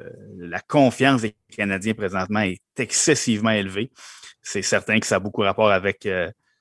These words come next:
avec le rendement de Carey Price devant le filet. Les joueurs savent que ils peuvent jouer avec, euh, un petit peu plus d'audace. S'il y a des erreurs qui se font, ben,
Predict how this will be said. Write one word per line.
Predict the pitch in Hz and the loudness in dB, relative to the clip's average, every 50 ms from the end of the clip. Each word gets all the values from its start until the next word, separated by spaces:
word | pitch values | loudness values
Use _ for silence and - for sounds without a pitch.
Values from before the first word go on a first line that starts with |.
| _ _ _ _ _ _ | _ _ _ _ _ _
avec | - - 113 113 113 | 0 0 2 2 2
le | 117 113 110 | 0 0 0
rendement | 110 110 110 110 113 | 0 0 0 0 -2
de | 110 | 0
Carey | - 113 101 95 98 | 0 0 0 0 -2
Price | 92 - - 104 107 131 143 - - - | -2 -2 0 0 2 0 0 -4 -4 -4
devant | 110 98 104 98 | -2 0 0 0
le | 98 | -2
filet. | - - - 98 98 104 131 151 147 131 | -2 -4 -2 0 2 2 2 0 -2 -6
Les | 95 98 98 95 | -6 -6 -6 -2
joueurs | 98 104 104 104 107 101 - - | 0 2 4 4 4 4 2 0
savent | - 113 107 113 113 107 - - | 0 2 2 2 2 0 -4 -6
que | - 110 104 104 104 104 98 101 _ _ _ _ _ _ _ _ _ _ _ | -2 0 2 2 2 0 0 -4 _ _ _ _ _ _ _ _ _ _ _
ils | 120 113 | -12 -4
peuvent | - 120 120 117 | 0 0 2 2
jouer | 107 110 113 117 120 120 117 | 2 2 4 4 6 6 6
avec, | 110 113 117 113 - - | 6 4 4 2 0 -2
euh, | 117 107 101 101 104 104 | 0 0 2 2 2 0
un | 101 101 | -2 -4
petit | 104 - - | -6 -10 -8
peu | - 123 117 | -6 -6 -6
plus | - - 127 117 | -6 -6 -4 0
d'audace. | 113 120 113 117 113 120 120 123 127 123 - - | 2 2 2 4 4 4 4 4 2 0 -2 -2
S'il | - 113 | 0 2
y | 113 | 2
a | 113 | 2
des | 110 113 110 | 2 2 2
erreurs | 117 110 110 117 113 | 2 4 4 2 2
qui | 107 - - | 0 -6 -12
se | - - | -10 -6
font, | - 117 113 113 107 | -4 -2 0 0 0
ben, | 104 98 98 | 0 -2 -2